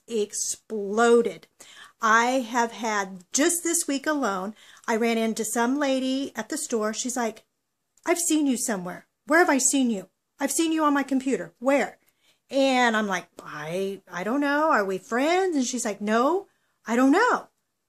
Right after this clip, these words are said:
But anyway, she was the checkout lady <laughs> at the grocery store, and it ended up she had saw one of my videos on Facebook on one of her friends' pages, and how that all works, I'm not sure.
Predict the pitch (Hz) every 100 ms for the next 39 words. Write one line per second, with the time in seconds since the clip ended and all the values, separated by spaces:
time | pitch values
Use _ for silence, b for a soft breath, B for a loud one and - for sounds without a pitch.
0 | _ _ 277 320 415 302 220 - 262 277
1 | 311 311 349 359 285 208 202 214 226 214
2 | 226 277 254 294 415 - 277 254 - 202
3 | 208 B B - 294 277 277 262 277 370
4 | 208 202 - - 294 330 - 240 180 180
5 | 226 b b _ 226 247 302 277 208 180
6 | 175 180 226 - 277 285 240 233 214 214
7 | 214 202 196 202 220 226 233 220 208 208
8 | - 196 202 208 208 190 220 196 196 190
9 | 208 196 196 196 202 214 208 - 349 -